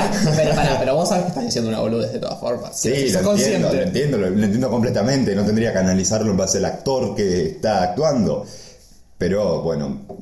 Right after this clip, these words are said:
Speaker 2: no evita que me llame más la atención. Pero a ver, mira, el universo del Señor de los Anillos se basa en unos libros que son El Silmarillion, El Hobbit y la saga de El Señor de los Anillos.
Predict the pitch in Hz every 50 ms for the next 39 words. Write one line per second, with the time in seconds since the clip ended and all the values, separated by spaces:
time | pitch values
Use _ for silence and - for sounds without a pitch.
0 | - - 76 78 76 73 73 78 80 76 90 87 82 82 76 76 82 82 76 73
1 | 76 73 - - - 76 - - 104 101 87 73 - - - - - - - -
2 | - 117 113 98 98 101 - 98 95 85 - - - - - - - - 110 110
3 | 117 123 131 139 135 - 135 107 98 104 101 104 104 101 95 87 92 85 78 73
4 | - - - - - - - _ _ - - - - - - - _ - - -
5 | 76 76 80 - - 85 95 98 95 104 131 156 156 147 143 151 160 160 - -
6 | - - - 82 - - - 78 76 73 73 - - 76 76 - - 80 80 76
7 | 76 76 90 110 131 143 147 151 151 151 - - - - - - - 80 78 -
8 | - - 110 123 123 131 127 - 98 - - - - 92 95 98 - - - -
9 | - - - - 80 76 - - 82 82 85 78 76 78 80 - - - - -
10 | - 69 69 - - - - - 50 50 - - - - - -